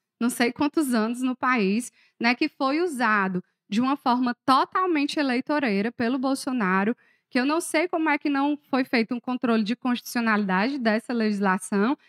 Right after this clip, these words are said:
aprovada pelo Congresso já às vésperas do período eleitoral, é,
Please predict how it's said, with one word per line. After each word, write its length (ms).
aprovada 580
pelo 280
Congresso 680
já 440
às 200
vésperas 440
do 100
período 320
eleitoral, 500
é, 200